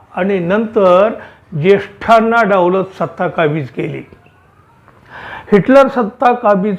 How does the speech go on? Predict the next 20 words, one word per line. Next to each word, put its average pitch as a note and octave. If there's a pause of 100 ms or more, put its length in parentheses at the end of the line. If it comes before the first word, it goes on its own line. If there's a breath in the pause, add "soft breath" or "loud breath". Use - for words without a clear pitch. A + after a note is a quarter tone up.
(120)
करताना F#3
प्रचारात F#3+
देशातील F#3+
सर्व A3
समस्या G3+
चुटकीसरशी A3+
निवारण F#3+
करेल E3+ (1300 loud breath)
असं G3
सांगायचा. D#3 (200)
खोटं G#3
बोलण्यात G#3
माहेर F#3+
होता D#3+
तो. - (840 soft breath)
हिटलरने B3+
सत्तेत A3
आल्यावर G#3
समस्येचे G3+
निराकरण F#3